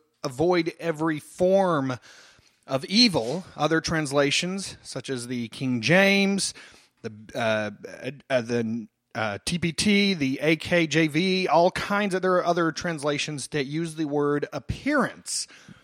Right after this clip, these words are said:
Uh, avoid the appearance of evil. Um, in our English language, form and appearance really have two disparate meanings and implications.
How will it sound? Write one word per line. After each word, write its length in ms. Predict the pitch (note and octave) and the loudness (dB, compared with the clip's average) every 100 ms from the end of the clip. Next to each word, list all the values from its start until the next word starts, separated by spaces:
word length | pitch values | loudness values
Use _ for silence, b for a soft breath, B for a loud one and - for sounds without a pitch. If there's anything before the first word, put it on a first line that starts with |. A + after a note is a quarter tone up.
| B B - | B B -12
Uh, 180 | B2 A#2+ | -8 -8
avoid 640 | A#2+ D3+ F#3+ G#3 G#3 F#3 b b _ | -2 4 8 6 6 -4 b b _
the 100 | C#3+ | -8
appearance 680 | D3 - A3+ A#3 D3 C#3+ - | -4 0 2 4 2 -2 -8
of 140 | C3+ | -6
evil. 400 | D#3 A3 C#3+ G2+ _ B B B B _ - | -4 -4 -4 -8 _ B B B B _ -6
Um, 440 | C#3 D3 D3 C3 _ _ _ _ _ _ _ - | -2 -2 -2 -10 _ _ _ _ _ _ _ -4
in 140 | C3+ | 4
our 160 | E3+ D3 | 6 6
English 420 | D#3+ A#3+ A3+ - | 2 4 4 4
language, 680 | C#3+ C#3+ C3+ C#3 D#3 D3 - - - | 2 2 2 2 0 0 -4 -4 0
form 540 | F#3 A3 A#3 A#3 A3 | 2 4 4 2 0
and 160 | F#3 F3+ | -2 -4
appearance 880 | D3+ - G#3 B3+ G#3 D#3+ - - - | -2 -2 -2 -2 -2 -4 -6 -6 -4
really 300 | E3 G#3+ B3 | -4 -2 0
have 420 | G3+ D#3+ C#3 B2+ | -2 -2 -8 -10
two 340 | - - A3 G#3+ | -8 -4 -2 -2
disparate 800 | C3+ A2+ F#3 A3+ - - F#3+ C3 | -4 2 2 2 -2 0 0 0
meanings 680 | C3+ E3+ B3+ F3 A#2+ C3 | 0 0 0 0 0 -2
and 120 | C#3 D3 | -2 -4
implications. 800 | D#3 C#3 - F3+ G#3 B2 G#2+ | -4 -6 -2 0 0 -4 -6